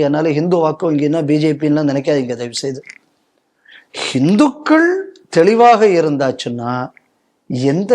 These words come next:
கட்சியும் ஹிந்துத்துவம் பேசும். அதை தான் நான் ஹிந்து வாக்கு வங்கின்னு சொல்றது. அதனால இன்னைக்கு நடந்திருக்கக்கூடியதுங்கக்கூடியது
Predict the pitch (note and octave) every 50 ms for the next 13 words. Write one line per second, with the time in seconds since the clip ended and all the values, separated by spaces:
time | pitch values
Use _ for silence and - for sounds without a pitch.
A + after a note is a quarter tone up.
0 | A3+ - - G3+ E3+ - - - D#3+ F3 F#3 D#3+ D3+ C#3 C3+ C#3 B2+ - D3+ C3+
1 | A#2+ A#2 B2+ A2+ - - _ _ _ _ _ _ _ _ _ _ _ _ _ _
2 | _ _ _ _ _ _ _ _ _ _ _ _ _ _ _ _ _ _ _ -
3 | - - D3+ F#3+ A3+ G3+ A#3+ B3 A#3 G3 D3 D#3 E3 D#3+ E3+ D3+ C#3 C3 C3 -
4 | C#3 B2+ A#2+ A#2 B2+ B2 B2+ B2+ - - B2+ A2+ - C#3 B2+ _ _ _ _ -
5 | - F3+ E3+ D3+ C#3 C#3 G3 B3 - - _ _ _ _ _ _ - - - B2
6 | - F3 G3 G#3 G#3 F3 F#3+ F3 D3+ D3 C#3+ F3 E3+ E3+ E3+ E3 D3+ E3+ E3+ D#3
7 | D3+ D3 C3 - D#3 C#3+ C#3 C#3+ C3 C3+ C#3+ C#3 C3+ C3+ - - C3+ C3 B2+ B2
8 | B2+